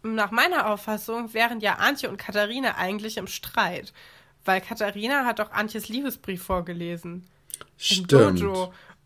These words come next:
Speaker 1: Das wurde einfach nie thematisiert. So, Katharina hasst Nadine,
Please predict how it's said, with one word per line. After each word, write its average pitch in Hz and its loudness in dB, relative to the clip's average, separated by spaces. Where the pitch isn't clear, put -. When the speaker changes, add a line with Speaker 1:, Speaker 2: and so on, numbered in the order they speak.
Speaker 1:
Das 208 -2
wurde 285 6
einfach 247 2
nie 226 -6
thematisiert. 202 -2
So, 214 0
Katharina 269 4
hasst 294 2
Nadine, 233 2